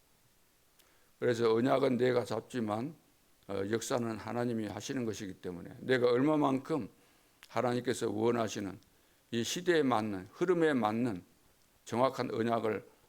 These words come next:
붙잡고 하나님 앞에 섰느냐, 이 언약의 흐름을 따라서 내가 인도를 잘 받고 있느냐, 이것이 가장 중요한 부분입니다. 그래서 이런 부분은 누가 가르쳐줘서 될 일이 아니고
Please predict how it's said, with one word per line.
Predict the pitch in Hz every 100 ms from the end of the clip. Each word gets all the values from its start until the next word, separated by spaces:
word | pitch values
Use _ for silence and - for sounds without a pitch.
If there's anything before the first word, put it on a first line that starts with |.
| _
붙잡고 | 135 123 135 113 120
하나님 | 110 127 127 117
앞에 | 110 - 104
섰느냐, | - 147 143 110 92 - _ _ _ _
이 | 131 123
언약의 | 120 139 143 135
흐름을 | 120 160 165 151 147
따라서 | 147 151 143 139
내가 | 127 123 151 - - -
인도를 | 120 123 120 120 143 139 -
잘 | - 101 104
받고 | 98 98 110
있느냐, | 98 95 87 87 - _ -
이것이 | 113 113 - 127 143 _
가장 | - - 113 107
중요한 | - 113 113 101
부분입니다. | - 104 104 90 92 98 98 _ _ _ _ _ _ _ _ _ -
그래서 | 165 151
이런 | 147 165 190 165
부분은 | 170 170 147
누가 | 135 151
가르쳐줘서 | 127 - 160 160 170 170 143 135
될 | 113 131
일이 | 147 131
아니고 | 101 107 127 127